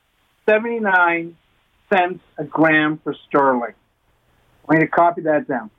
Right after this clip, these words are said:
And silver dollars right now are sixteen seventy-three. That's why I came up with the value, 'cause this guy's saying, "I have the gram for nine silver dollars and a bunch of silver,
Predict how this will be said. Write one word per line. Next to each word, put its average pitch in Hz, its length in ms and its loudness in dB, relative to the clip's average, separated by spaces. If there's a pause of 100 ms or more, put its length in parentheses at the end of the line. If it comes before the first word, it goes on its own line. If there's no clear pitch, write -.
(240)
And 139 220 -8
silver 294 260 2
dollars 226 460 2
right 208 220 -2
now 165 420 -2 (320)
are 156 160 -2 (120)
sixteen 226 680 0
seventy-three. 170 960 -2 (960)
That's 254 240 0
why 294 140 0
I 254 60 -6
came 240 140 -4
up 226 100 2
with 196 100 0
the 170 60 -8
value, 185 440 2
'cause 151 140 -14
this 190 180 -8
guy's 185 320 2
saying, 170 260 -4 (460)
"I 180 100 2
have 208 120 0
the 175 60 -6
gram 185 520 0 (480)
for 190 220 4
nine 247 380 0
silver 220 220 -2
dollars 185 480 0 (140)
and 170 100 -4
a 165 200 -2
bunch 214 280 -2
of 170 140 -14
silver, 196 460 0